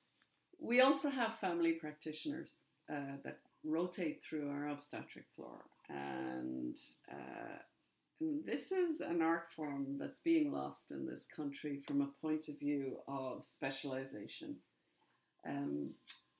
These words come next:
who has all the records? Do I go to see an endocrinologist? Do I go to see a psychiatrist? Do I go to see this person and that person? And they all have their own individual charts in the different areas, but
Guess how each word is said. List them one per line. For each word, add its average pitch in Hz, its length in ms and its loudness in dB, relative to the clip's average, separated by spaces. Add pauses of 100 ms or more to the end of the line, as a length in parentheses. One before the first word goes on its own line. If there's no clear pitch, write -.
who 285 260 4
has 180 260 -2
all 151 200 4
the 135 100 -2
records? - 640 -8 (1040)
Do 135 160 -4
I 127 80 -6
go 113 140 -10
to - 120 -14
see 135 540 -4
an 131 80 -2
endocrinologist? 202 1120 0
Do 113 160 -4
I - 60 -8
go - 120 -10
to - 160 -14
see - 260 -8
a - 40 -18
psychiatrist? - 960 -6
Do - 160 -6
I - 140 -12
go 131 80 -12
to - 240 -12 (180)
see 117 380 -6
this 202 180 -2
person - 720 -6
and - 120 -14 (100)
that - 220 -2 (120)
person? 196 520 -2
And 156 140 2
they - 120 0
all 294 300 2
have 254 280 -4
their 196 240 0
own 190 340 0
individual 170 1000 0 (420)
charts 147 580 -4
in 147 160 0
the 143 80 -6
different 143 380 -4
areas, 123 400 -4
but - 160 -8